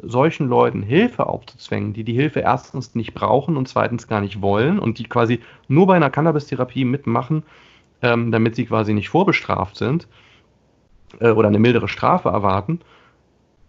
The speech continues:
Und auf der anderen Seite die Leute, die wirklich Hilfe brauchen, die dann teilweise monatelang warten, bis sie dann diese Therapie-Ange-, äh, Gebote wahrnehmen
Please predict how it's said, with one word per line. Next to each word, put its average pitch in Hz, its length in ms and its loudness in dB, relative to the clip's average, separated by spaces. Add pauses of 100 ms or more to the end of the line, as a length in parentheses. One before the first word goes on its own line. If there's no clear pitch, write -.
(520)
Und 139 160 2
auf 127 140 2
der 120 120 0
anderen 156 280 2
Seite 110 180 2
die 113 80 -4
Leute, 110 300 2
die 98 200 -6
wirklich 147 400 0
Hilfe 107 340 -6
brauchen, - 600 -10 (360)
die 110 60 -8
dann 110 140 0
teilweise 110 460 0
monatelang 131 600 0
warten, 131 440 0
bis 117 160 -10
sie 120 80 -6
dann 110 240 -2
diese 101 180 -10
Therapie-Ange-, 110 840 -6
äh, 104 200 -2 (280)
Gebote 110 340 -8
wahrnehmen 123 380 0